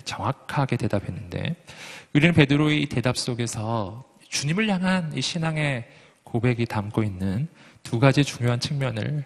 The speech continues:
발견할 수가 있습니다. 주-, 베드로의 대답은 두 가지를 담고 있죠. "주는 그리스도시요." 이게 첫 번째고요. 두 번째는 "살아계신 하나님의 아들이십니다." 그리스도라고 하는 말은 의미를 담고 있습니다.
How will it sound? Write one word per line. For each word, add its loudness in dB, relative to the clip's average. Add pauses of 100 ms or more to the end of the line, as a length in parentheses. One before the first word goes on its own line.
(100)
발견할 -2
수가 0
있습니다. -4 (880)
주-, -4 (120)
베드로의 6
대답은 2 (440)
두 -2
가지를 2
담고 -2
있죠. -6
"주는 -4 (180)
그리스도시요." 2 (1000)
이게 -2
첫 -4
번째고요. -4
두 0
번째는 -2 (320)
"살아계신 0
하나님의 0
아들이십니다." 0 (680)
그리스도라고 4
하는 -2
말은 -4
의미를 0
담고 -4
있습니다. -6